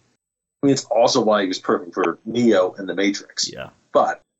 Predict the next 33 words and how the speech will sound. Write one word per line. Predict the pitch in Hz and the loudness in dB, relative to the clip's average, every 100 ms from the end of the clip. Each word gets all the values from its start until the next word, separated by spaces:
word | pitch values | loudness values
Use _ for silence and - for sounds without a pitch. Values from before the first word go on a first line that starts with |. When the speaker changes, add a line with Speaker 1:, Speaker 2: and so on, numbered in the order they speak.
| _ _ _ _ _ | _ _ _ _ _
Speaker 2:
Yeah, | 113 120 123 | 0 2 4
I | |
mean, | 120 | 2
Speaker 1:
which | 127 | 2
Speaker 2:
there's | 143 | 4
Speaker 1:
maybe | 151 | 6
Speaker 2:
just | 139 135 | 4 4
Speaker 1:
they'll | 120 | 2
be | |
Speaker 2:
something, | 117 | 2
Speaker 1:
able | 170 | 2
to | 107 | 2
do | |
Speaker 2:
there's | 113 139 | 2 2
Speaker 1:
that | |
Speaker 2:
just | 139 | 0
Speaker 1:
one. | - | 0
Speaker 2:
something | 151 151 170 | 0 0 -2
about | 143 127 120 120 - _ _ | -2 0 0 0 -2 _ _
the | - | -2
movies | 110 113 117 113 110 101 | 2 4 2 2 0 0
that | 104 | 0
are | 98 87 | 0 0
able | 101 101 | 0 0
to | 95 95 | 0 0
work | 95 95 - | 0 0 0
in | 92 87 | -2 0
the | 80 76 _ _ _ _ | -2 -6 _ _ _ _
whoa. | - 78 78 - - - - - - _ _ _ _ _ _ _ 95 | -10 -4 -2 -2 -6 -8 -10 -12 -18 _ _ _ _ _ _ _ -10
Speaker 1:
Whoa. | 95 92 95 92 85 85 82 - - - - - - _ _ _ _ _ _ - - _ | -4 -2 0 -2 -2 -6 -8 -12 -16 -10 -10 -10 -16 _ _ _ _ _ _ -12 -12 _
<laughs> | - - _ - - - _ _ _ _ _ _ - | -10 -10 _ -6 -6 -6 _ _ _ _ _ _ 0
Anyway, | 190 139 - _ - | 2 2 -4 _ 0
so, | 170 147 131 120 113 107 | 4 6 6 4 0 0